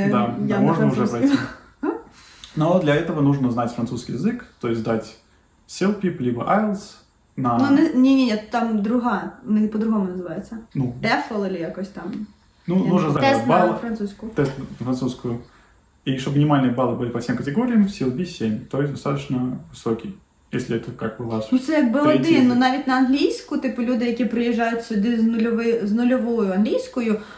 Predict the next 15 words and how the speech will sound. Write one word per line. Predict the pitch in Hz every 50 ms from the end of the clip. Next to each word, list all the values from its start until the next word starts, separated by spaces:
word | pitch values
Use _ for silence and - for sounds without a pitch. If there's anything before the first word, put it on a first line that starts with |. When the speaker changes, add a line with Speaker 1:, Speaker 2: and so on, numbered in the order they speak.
| - - -
Speaker 2:
ну, | 233 254
навіть | 285 311 294 269 269 214 226
за | 247 247
рік | 269 370 508 - -
це | - 311
складно | 330 - - - 294 269 240 233 208 208 202 190 196
вивчити | 233 247 247 - - 208 - 202
на | 208 214 208
Б | 190 214 208
один. | 208 202 190 180 175 180 175
Да, | 202 208 214
можливо, | 262 339 403 - 254 262 202 180 175 170 165 170 - -
але | 214 240 254 254
це | - 311 302
складно. | 302 - - 262 226 190 175 180 185 180